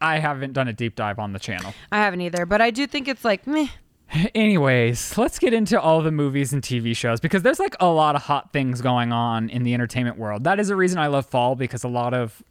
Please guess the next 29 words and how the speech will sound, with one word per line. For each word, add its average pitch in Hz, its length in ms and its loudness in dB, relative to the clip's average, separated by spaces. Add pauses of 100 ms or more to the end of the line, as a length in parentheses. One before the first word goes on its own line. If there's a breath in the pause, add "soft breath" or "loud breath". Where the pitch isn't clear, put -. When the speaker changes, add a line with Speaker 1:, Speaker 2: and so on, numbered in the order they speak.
(120)
Speaker 1:
good 123 420 -4
content 120 420 -2
drops 117 440 -4
where 143 100 2
I 127 100 2
feel 160 160 0
like 151 180 2
we 139 80 2
were 127 120 2
lacking 110 380 -2
for 104 160 -4
a 98 40 -2
while. 85 220 -4
And 117 80 -2
now 135 180 2
I'm 139 100 0
on 117 120 0
overload. 107 480 -2
There's 117 140 -2
so - 180 0
Speaker 2:
Yeah. 208 220 2
Speaker 1:
much 180 120 -8
to 127 80 -6
watch. - 480 -12 (300 soft breath)
Speaker 2:
Did 208 140 -2
you 226 100 2
see 254 140 0
Hello, 214 220 2
Darling? 208 440 0